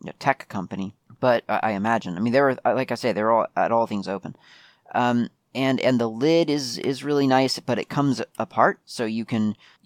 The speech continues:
you can take the top, the swivel, you know, it's like one of those things where you can kinda close it a little bit or open it. And so you can take the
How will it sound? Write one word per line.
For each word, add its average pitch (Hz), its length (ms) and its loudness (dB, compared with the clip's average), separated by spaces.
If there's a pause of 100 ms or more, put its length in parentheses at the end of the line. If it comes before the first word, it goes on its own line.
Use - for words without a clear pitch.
(120)
you 107 160 -10
can 101 140 -6
take 113 280 -2
the 98 200 2 (180)
top, - 400 2
the 101 220 -6
swivel, 117 680 -2
you 120 120 -4
know, 110 60 -2
it's 104 100 -6
like 120 120 -6
one 143 100 2
of 127 40 2
those 120 160 2
things 123 160 -2
where 117 80 -4
you 104 120 -6
can 98 100 -8
kinda 107 240 -6
close 113 380 -6
it 123 80 -6
a 135 40 -2
little 139 200 0
bit 139 200 0
or - 160 -4
open 143 280 -4
it. 156 120 -6 (440)
And 104 100 -8
so 131 80 -4
you 123 120 0
can 117 120 -2
take - 240 -2
the 117 160 -4